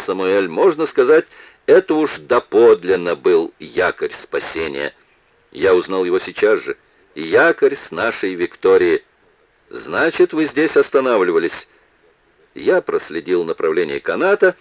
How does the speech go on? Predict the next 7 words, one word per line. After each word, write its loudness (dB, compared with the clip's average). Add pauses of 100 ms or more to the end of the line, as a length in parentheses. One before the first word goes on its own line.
(260)
и -2
по 0
нему 2
догадался, 2
куда 0
вы 0
отправились. -4